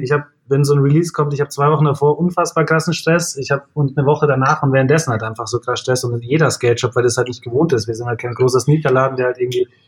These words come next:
sieben Mitarbeiter hat, wo du halt einen irgendwie abstellen kannst und sagst, "Okay, du kümmerst dich jetzt ums, äh,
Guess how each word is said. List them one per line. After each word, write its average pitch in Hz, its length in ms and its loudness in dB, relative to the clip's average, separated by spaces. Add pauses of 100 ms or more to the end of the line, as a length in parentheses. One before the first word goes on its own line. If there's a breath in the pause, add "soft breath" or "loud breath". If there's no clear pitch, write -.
(140 soft breath)
sieben 139 260 -2
Mitarbeiter 147 520 2
hat, 139 160 -2
wo 135 120 4
du 135 60 4 (440 loud breath)
halt 131 140 0
einen 135 180 4
irgendwie 135 200 2
abstellen 147 360 2
kannst 143 360 0
und 135 80 -2
sagst, 135 280 0
"Okay, 151 240 2
du 131 120 0
kümmerst 143 320 0
dich 127 100 2
jetzt 131 180 -2
ums, 123 280 -4
äh, 127 120 -4